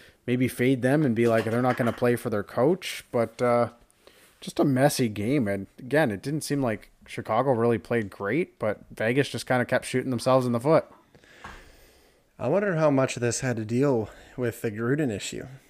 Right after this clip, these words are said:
Speaker 2: It was out in the public beforehand. Were they just not prepared? Were they distracted? I mean, if I'm a player, that's what I'm saying. I think the reality was, is that they just didn't show up this week.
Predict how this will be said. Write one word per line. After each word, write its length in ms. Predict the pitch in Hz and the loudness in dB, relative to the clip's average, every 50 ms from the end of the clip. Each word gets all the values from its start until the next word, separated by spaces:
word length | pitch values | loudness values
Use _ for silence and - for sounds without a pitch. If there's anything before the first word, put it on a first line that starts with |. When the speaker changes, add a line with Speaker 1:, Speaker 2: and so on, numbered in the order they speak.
| _ _ _ _ _ _ _ _ _ _ _ _ _ _ _ _ _ _ _ _ _ _ _ _ _ _ _ _ _ _ _ _ _ _ _ _ _ _ _ _ | _ _ _ _ _ _ _ _ _ _ _ _ _ _ _ _ _ _ _ _ _ _ _ _ _ _ _ _ _ _ _ _ _ _ _ _ _ _ _ _
Speaker 2:
It 120 | - 117 | -2 0
was 160 | 123 131 127 131 | 0 2 2 4
out 120 | 139 151 | 4 4
in 80 | 151 156 | 4 2
the 80 | 147 | 0
public 380 | 123 - 147 147 143 143 135 - | 0 2 2 2 4 2 0 0
beforehand. 640 | 127 120 - - 131 143 175 185 156 117 107 104 101 - - - - - - - - - - - - - - - - - - - - - - - | -2 -6 -4 -2 -2 0 0 0 -2 -2 -2 -4 -6 -8 -12 -14 -14 -14 -14 -14 -14 -16 -18 -18 -18 -18 -16 -18 -18 -18 -20 -20 -20 -20 -20 -8
Were 160 | - 123 123 | -4 -2 0
they 100 | 127 123 | 0 0
just 200 | 120 127 123 - | 0 0 0 0
not 180 | 135 135 131 - | 0 0 0 0
prepared? 480 | - 123 - - 147 143 156 170 170 | -2 -4 0 0 2 4 4 4 4
Were 120 | 156 143 127 | 4 4 2
they 140 | 127 127 | 2 2
distracted? 640 | 123 123 117 - - - 135 135 156 160 - 185 175 | 2 0 -2 -2 0 2 2 4 2 2 2 2 2
I 40 | 165 | 2
mean, 140 | 143 131 127 | 2 2 2
if 100 | 120 113 | 0 0
I'm 180 | 117 135 160 | 0 2 2
a 80 | 160 135 | 2 2
player, 320 | - - 131 127 123 120 | 2 2 2 2 4 4
that's 240 | 117 117 127 135 - | 4 2 2 0 0
what 100 | - 117 | 0 0
I'm 200 | 113 120 135 143 | 0 0 0 0
saying. 280 | 127 - 123 117 120 123 | -2 0 -2 0 0 2
I 60 | 123 | 2
think 160 | 123 151 151 | 0 0 0
the 100 | 135 127 | 0 -2
reality 520 | 117 113 107 107 107 123 127 120 107 107 104 | -2 0 0 2 2 2 2 2 0 -2 -2
was, 240 | 104 107 110 113 | -2 -2 -2 -2
is 140 | 110 110 104 | -4 -4 -4
that 60 | 113 | -4
they 140 | 107 107 113 | -4 -4 -4
just 200 | 107 117 113 - | -4 -4 -6 -4
didn't 200 | - 123 123 131 | -2 -2 0 0
show 240 | 117 - 127 123 117 | -2 -2 0 0 0
up 140 | 135 147 - | -2 -2 -2
this 180 | 113 101 - | -6 -6 -6
week. 220 | - 98 92 92 | -6 -6 -8 -8